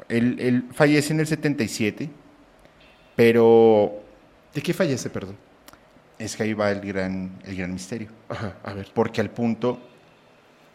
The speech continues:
Speaker 1: o sea, fallece Elvis Presley y no le hacen una autopsia o una necropsia bien puntual, sino que dicen, "Ah, sí, fue, mm,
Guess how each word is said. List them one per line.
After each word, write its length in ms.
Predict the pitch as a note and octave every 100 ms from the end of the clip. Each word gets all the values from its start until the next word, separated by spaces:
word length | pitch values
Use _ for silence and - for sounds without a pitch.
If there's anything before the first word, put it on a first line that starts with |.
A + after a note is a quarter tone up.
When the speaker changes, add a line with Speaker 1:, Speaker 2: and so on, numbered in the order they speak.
| _ _ _ _ _ _ _ _
Speaker 1:
o 40 |
sea, 100 | - -
fallece 480 | - C3 A2+ A2+ C3
Elvis 220 | B2+ B2
Presley 360 | C#3 B2+ C3 -
y 100 | B2
no 140 | A2+
le 100 | A2
hacen 260 | A2 A2 B2+
una 180 | B2+ B2
autopsia 840 | B2 B2+ A#2 - B2+ A#2+ A#2 A#2 - - _
o 60 | -
una 220 | A2 G#2+
necropsia 680 | A2+ - G2+ - B2 A#2 A#2 - - _
bien 340 | A#2 B2 B2 A#2+
puntual, 540 | C3 B2 B2 A2+ D#3 - - - - _ _
sino 340 | - B2+ A#2+ A#2
que 120 | A#2+
dicen, 180 | A#2+ C#3
"Ah, 140 | F3
sí, 280 | F3 D#3+ D#3+
fue, 220 | D3+ B2
mm, 1040 | B2 B2+ C3+ - _ _ _ - A#2 A#2